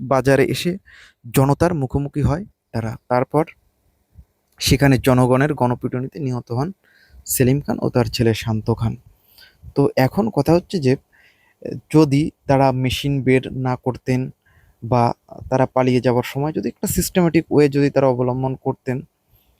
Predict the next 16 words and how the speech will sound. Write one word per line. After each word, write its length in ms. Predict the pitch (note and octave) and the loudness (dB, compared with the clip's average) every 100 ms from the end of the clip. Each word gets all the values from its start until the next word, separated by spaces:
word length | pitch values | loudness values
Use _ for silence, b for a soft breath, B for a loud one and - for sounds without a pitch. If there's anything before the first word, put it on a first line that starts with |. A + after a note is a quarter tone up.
| _ | _
তো, 100 | C3 | -6
তো 200 | B2 C3+ | -2 0
তাহলে 320 | C3 B2+ B2+ | 2 2 2
তারা 200 | B2+ B2+ | 2 2
নিহত 320 | B2 B2 C3 F3+ | 2 0 -2 -4
নাও 260 | D3+ B2 | -2 -2
হতে 240 | A#2+ B2 A#2+ | -2 -4 -2
পারতেন। 440 | B2+ A#2 - A2 | 0 -2 -4 -6
তো 160 | - A#2+ - | -6 -10 -4
চাঁদপুর 460 | D3+ E3 _ A3+ | -2 -2 _ -4
সদর 460 | G#3 - D#3 D3 C#3 | -2 0 2 4 2
মডেল 380 | C3 C3 C#3 E3 | 0 2 2 0
থানার 320 | - C3+ B2+ | -2 -4 -4
ভারপ্রাপ্ত 600 | A#2+ C3+ C3+ E3+ - - | -2 -2 -2 -6 -6 -10
কর্মকর্তা 580 | D3+ B2+ B2+ B2+ - B2+ | -2 -2 0 -2 0 0
ওসি 280 | A#2+ - | -2 -2